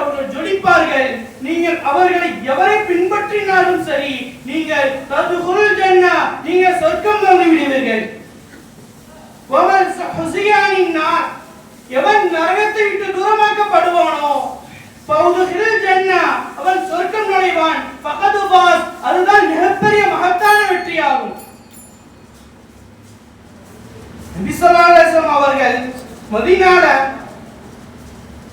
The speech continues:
முதல் பிரசங்கம், முதல் பயான்.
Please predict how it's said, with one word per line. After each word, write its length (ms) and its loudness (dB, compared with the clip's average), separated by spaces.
முதல் 440 2
பிரசங்கம், 720 4
முதல் 480 0
பயான். 580 0